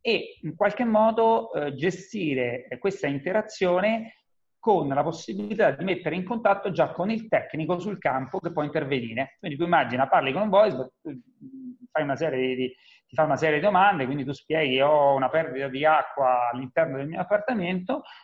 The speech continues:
lui automaticamente va a fare una, ciclicamente una ricerca sul reperibile, eh, ovviamente idraulico,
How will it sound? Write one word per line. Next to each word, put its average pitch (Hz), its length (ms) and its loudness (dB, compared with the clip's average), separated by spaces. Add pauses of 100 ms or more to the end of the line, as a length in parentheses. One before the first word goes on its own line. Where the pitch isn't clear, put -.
(160)
lui 269 140 2
automaticamente 160 1000 2
va 175 120 0
a 175 60 2
fare 170 300 4
una, 139 200 0
ciclicamente 180 720 -4
una 180 140 0
ricerca 156 520 -2
sul 165 320 -4
reperibile, 135 1040 -2
eh, 123 140 -10
ovviamente 131 400 -8
idraulico, 120 1000 0